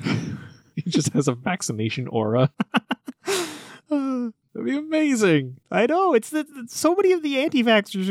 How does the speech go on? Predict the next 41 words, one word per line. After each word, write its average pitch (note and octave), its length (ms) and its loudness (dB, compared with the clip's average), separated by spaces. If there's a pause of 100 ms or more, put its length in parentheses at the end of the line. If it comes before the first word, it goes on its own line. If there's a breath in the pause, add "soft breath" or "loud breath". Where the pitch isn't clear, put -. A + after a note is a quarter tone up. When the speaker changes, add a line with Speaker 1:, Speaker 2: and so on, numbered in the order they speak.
(120)
Speaker 1:
are, F#3+ 160 -10
like, F3+ 320 -6
doom B3 280 2
speaking D3+ 400 -2
about B2+ 240 0
this. C3 200 -4
Like, F#3 320 0
"You're B3+ 120 4
shedding C4 480 2
the A3+ 100 4
vaccine." A3 640 2
It's F3 100 -6
like, G3 140 -6
dude, G3+ 140 2
if F#3 120 0
I B3+ 120 2
could, F3+ 240 -2
if, G3 240 -6 (120)
if - 140 -8
people E4+ 300 2
could F#3+ 180 -2
shed A3 460 2
the G#3 80 6
vaccine, F#3+ 500 2
this D3 180 -2
wouldn't F#3 360 0
be C3+ 100 -6
a B2 60 -10
problem. B2 680 -4
Speaker 2:
That'd A3 120 -8
be A#3 100 4
amazing. B3+ 720 0
Speaker 1:
So F3+ 120 0
yeah, C#3 160 2
that F3+ 180 2
one's G#3 160 4
still F#3+ 200 0
ongoing. B2 440 2
That's, C#3+ 260 0
that's, D3 220 0
like, C3 100 0